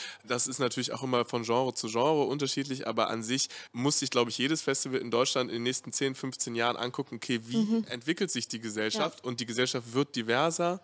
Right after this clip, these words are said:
Speaker 1: so. Ähm, und die Leute, die jungen Menschen werden, ähm, die nachkommen und die man vielleicht an sich binden will,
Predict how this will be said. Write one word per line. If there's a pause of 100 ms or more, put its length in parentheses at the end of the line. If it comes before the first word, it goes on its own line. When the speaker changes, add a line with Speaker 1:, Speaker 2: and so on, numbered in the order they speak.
Speaker 1:
so. (580)
Ähm,
und
die
Leute,
die
jungen
Menschen
werden,
ähm,
die
nachkommen
und
die
man
vielleicht
an
sich
binden
will,